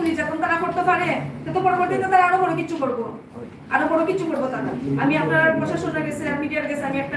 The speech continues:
বিচার চাইলাম, আপনারা আমার বিচারটা করবেন। যে বাচ্চাটা দুষ্টা করছে কি তাই, আর এই অপহরণ কইরা তারা এই লাভটা করছে কি তাই? তারা আমরা এই ক্ষতিটা কইরা তারা লাভটা কিতে হইছে? কি যে ক্ষতিটা তারা আমরা করছে?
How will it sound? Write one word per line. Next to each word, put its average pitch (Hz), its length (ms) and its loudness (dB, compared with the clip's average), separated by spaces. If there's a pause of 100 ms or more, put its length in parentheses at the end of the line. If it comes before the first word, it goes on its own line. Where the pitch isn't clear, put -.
বিচার 254 220 -4
চাইলাম, 269 280 0
আপনারা 262 220 0
আমার 262 180 0
বিচারটা 240 340 -6
করবেন। - 300 -6 (920)
যে 277 80 2 (100)
বাচ্চাটা 311 360 0
দুষ্টা - 240 -4
করছে 294 240 -2
কি - 120 0
তাই, 254 180 2
আর 269 100 2
এই 302 120 -4
অপহরণ 330 300 2 (100)
কইরা 302 280 -2
তারা 285 180 -2
এই 294 120 0
লাভটা 277 260 0
করছে 285 240 -6
কি - 140 -8
তাই? - 120 -10 (1400)
তারা 294 180 0
আমরা 311 160 2
এই - 60 -2
ক্ষতিটা 349 320 0
কইরা 320 220 4
তারা 311 200 2
লাভটা 285 260 2
কিতে - 200 -6
হইছে? 147 240 -2 (360)
কি 302 160 -4
যে 311 120 -2
ক্ষতিটা 294 240 -4 (140)
তারা 277 160 4
আমরা 262 200 0
করছে? 233 240 -4